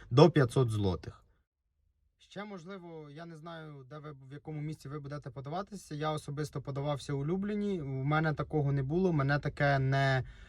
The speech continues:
не просили. Але я знаю, що в Варшаві просили документ про підтвердження, е, скільки,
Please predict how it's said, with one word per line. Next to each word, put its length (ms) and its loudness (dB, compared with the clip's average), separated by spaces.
не 180 8
просили. 600 4
Але 280 10
я 160 10
знаю, 500 8
що 340 4
в 40 0
Варшаві 460 8
просили 720 6
документ 600 6
про 220 6
підтвердження, 840 8
е, 220 8
скільки, 580 2